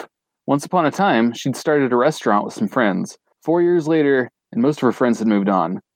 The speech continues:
She was burnt out. Her restaurant, the titular Seconds, is successful, but doesn't fill the space in her heart it once did. She's got her heart set on running a new restaurant in the abandoned and run down, yet beautiful Lucky's,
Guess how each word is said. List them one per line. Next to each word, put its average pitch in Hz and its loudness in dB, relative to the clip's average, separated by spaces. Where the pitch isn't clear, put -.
She - -4
was 180 2
burnt 165 0
out. 131 0
Her 131 2
restaurant, 170 0
the 120 0
titular 131 0
Seconds, - -4
is 170 2
successful, 151 0
but 110 -4
doesn't 180 0
fill 175 0
the 143 0
space 143 -4
in 131 -2
her 110 0
heart 117 2
it 113 -2
once 131 -2
did. - -2
She's 139 0
got 185 2
her 165 2
heart 165 0
set 180 -2
on 113 0
running 135 2
a 120 2
new 139 0
restaurant 143 -2
in 104 -6
the 107 0
abandoned 170 0
and 120 0
run 143 0
down, 135 0
yet 135 -4
beautiful 127 0
Lucky's, 98 -4